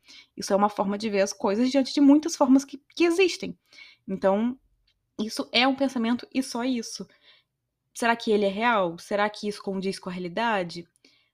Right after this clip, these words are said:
É, será que essa emoção aqui que eu tô sentindo, né, depois que aconteceu tal coisa, veio pra mim por quê? Será que essa emo-, o que, o, o que essa emoção me diz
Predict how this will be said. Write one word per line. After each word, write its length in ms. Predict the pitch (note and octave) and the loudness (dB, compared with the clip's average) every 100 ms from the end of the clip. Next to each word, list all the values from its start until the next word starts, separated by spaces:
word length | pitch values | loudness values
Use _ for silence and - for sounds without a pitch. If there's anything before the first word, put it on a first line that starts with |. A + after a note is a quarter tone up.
| _ _ | _ _
É, 360 | F#3 F#3 F3 E3+ - _ _ _ | -8 -6 -6 -8 -14 _ _ _
será 240 | - G3+ | -2 -2
que 140 | G#3+ A3 | 0 -4
essa 180 | G#3+ A3 | -2 -2
emoção 380 | G#3 - G#3+ | -2 -2 -4
aqui 120 | G3+ G#3 | -4 -8
que 80 | |
eu 60 | G3+ | -8
tô 100 | G3+ | -8
sentindo, 460 | G3 G3 - G3 F#3+ | -6 -6 -4 -4 -2
né, 80 | |
depois 300 | F#3 F#3 G3 | -2 -2 -4
que 40 | G3 | -4
aconteceu 240 | G3+ G3 | -6 -8
tal 160 | F#3+ F#3 | -6 -8
coisa, 380 | - F#3 F3 F3+ | -6 -6 -4 -2
veio 160 | A3+ | -2
pra 100 | A#3 | 0
mim 140 | B3 B3 | 0 2
por 220 | C4 - | 0 -4
quê? 320 | - F3+ D#3+ _ _ _ _ _ _ _ | -6 -6 -6 _ _ _ _ _ _ _
Será 380 | - G3+ F#3+ G3 | -8 -2 0 -2
que 400 | G3 - G#3 F#3+ | -4 -6 -6 -4
essa 200 | F#3+ F#3 | -6 -2
emo-, 160 | G3 G3 - - | -4 -4 -8 -12
o 80 | - | -10
que, 320 | - G#3+ - | -4 -4 -4
o, 60 | G3+ - _ F#3+ | -10 -16 _ -12
o 40 | |
que 120 | - | -4
essa 180 | A#3 A#3 | -4 0
emoção 340 | A3 G#3 G#3+ G3 | -2 0 0 0
me 160 | F#3+ | -2
diz 560 | F3 F#3+ G3 F#3 - | -2 -4 -4 -10 -14